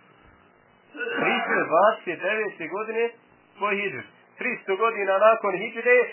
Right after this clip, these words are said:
on bilježi predaje od ljudi koji su, znači, još prije njega živjeli, da je čudan tad bio onaj ko poziva sunnetu. I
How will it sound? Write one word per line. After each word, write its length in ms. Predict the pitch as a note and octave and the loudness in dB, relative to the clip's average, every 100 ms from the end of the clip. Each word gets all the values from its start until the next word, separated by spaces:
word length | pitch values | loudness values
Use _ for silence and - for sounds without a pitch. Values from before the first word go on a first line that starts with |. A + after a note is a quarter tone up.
| - - | -8 0
on 220 | F#3 B3 G3 A3 | 6 6 6 -2
bilježi 400 | B3 A3+ F#3 F#3 - | 0 0 0 -6 2
predaje 600 | A#3+ C4 G#3+ A3+ C4 - - | 4 6 6 6 4 2 -6
od 160 | E3 E3 | -4 -4
ljudi 320 | G#3 B3+ A#3 - | -4 -6 -6 -4
koji 120 | G3 | -4
su, 140 | F3+ | -4
znači, 300 | E3+ A#3+ - | -4 -4 -4
još 200 | A#3+ B3+ - | -4 -4 -4
prije 220 | C#4 C4 A3 | -4 -2 2
njega 200 | B3+ A#3+ G3 | 2 4 2
živjeli, 300 | A#3 B3 A3+ - - - | -2 -4 -4 -6 -14 -2
da 140 | C3+ | 4
je 280 | F3 F#3 E3+ - | 4 4 0 -4
čudan 420 | D#4 D#4 B3 D3 C3 - | -2 6 8 6 4 6
tad 200 | C#4+ D#4 D3+ A#3 | 8 10 6 -4
bio 200 | C#4 A#3 A#3+ | -2 0 2
onaj 200 | A#3+ G3 - | 2 0 -2
ko 60 | E3+ | -6
poziva 360 | F3+ D#3 D3+ B2+ - | -6 -6 -4 -4 -4
sunnetu. 380 | C3 G#2 - - - - - | -8 -8 -12 -18 -20 -20 -12
I 80 | F3 | -10